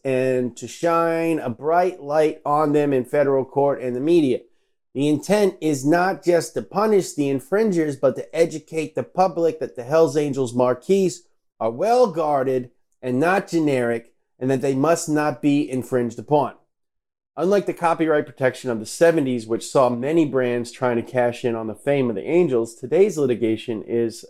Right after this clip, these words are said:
a sort of club legacy preservation, letting outsiders know that the club is still going and not afraid to protect themselves. Perhaps the highest profile suit in recent memory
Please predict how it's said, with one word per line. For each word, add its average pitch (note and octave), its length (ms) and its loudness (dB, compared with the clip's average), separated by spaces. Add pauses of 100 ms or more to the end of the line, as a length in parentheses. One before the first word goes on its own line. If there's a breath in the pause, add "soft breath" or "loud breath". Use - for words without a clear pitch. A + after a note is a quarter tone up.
a A#2+ 160 0
sort C#3+ 400 -2
of B2 260 -2
club C3+ 480 2
legacy C3 640 -2
preservation, F#2+ 760 -8 (560)
letting D#3+ 200 2
outsiders D#3 480 0
know D3 200 2
that A#2 100 -8
the A#2+ 80 -8
club D#3 340 2
is - 140 -12
still F3 240 0
going D3+ 460 2 (360)
and A2+ 220 -2
not D3 240 2
afraid A#2+ 320 2
to - 60 -14
protect - 400 0
themselves. G2+ 580 -10 (840)
Perhaps D3+ 320 2
the E3 100 2
highest E3 460 -2
profile C3 400 2
suit A#2+ 320 -2
in A2 160 -6
recent B2 320 0
memory G#2 420 -2